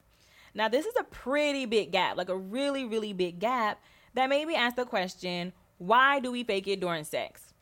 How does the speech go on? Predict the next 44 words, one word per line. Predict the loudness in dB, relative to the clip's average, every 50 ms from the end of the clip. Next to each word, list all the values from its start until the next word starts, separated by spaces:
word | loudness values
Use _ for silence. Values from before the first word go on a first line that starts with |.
| _ _ _ _ _
While | 0 2 4
I | 6 4
was | 4
doing | 2 0 0 0
my | 0 0 0
research, | 0 -2 -4 -4 -4 -2 -2 0 0 0 -2 -2 -4
I | -4 -6 -4
found | -4 -4 -2 -2 -2 -2 -2 -2
out | -2 -2 0 0 0 0 0
one | 0 0
of | 0
the | -2 -2
main | -2 -2 -2 -2 -2 0 0 -2 -2 -2 -2
reasons | -2 -4 -4 -4 -4 -4 -6 -4 -4 -6 -6 -8 -10 -12 -10
is | -8 -8 -6 -6
because | -8 -10 -12 -10 -6 -4 -2 0 0 0 0 -2 -4 -6 -10 _ _ _ _ _ _
people | -6 -6 -4 -4 -2 0 0
are | 0
not | 0 0 -2 -2 -2
comfortable | -2 -4 -6 -4 -4 -6 -6 -2 -2 -2
expressing | -2 -2 -4 -4 -2 -2 -2 -2 -6 -10 -10
to | -6 -6 -6
a |
new | -4 -4 -4 -4 -4 -6
partner | -8 -10 -4 -2 -2 0 -2 -2 -6 -6 -6 -4 -4 -6 -8 -10 _ _ _ -20 _
what | -2 0 0 0 0
they | 0 -2 -2
really | -2 -4 -4 -4 -6
want. | -10 -10 -10 -10 -10 -10 -14 -18 _ _ _ _ _ _ _ _ _ _ _ _ _ _ _ -4
And | 0 2
I | 4 4 4
have | 4 2 0 2
to | 0 0
agree | 0 0 -2 -4 -4 -2
with | -4 -4 -4
that. | -4 -4 -4 -6 -8 -10 -14 _ -20 -20 _ _
I | -2 0 0 2
know | 2 0 0 0
when | 2 0
I | 0 -2
first | 0 0 2 2 2 0
started | 0 0 0 0 0
having | 0 0 0 0 -2 -4 -6
sex, | -8 -6 -2 0 0 2 0 0 -4 -8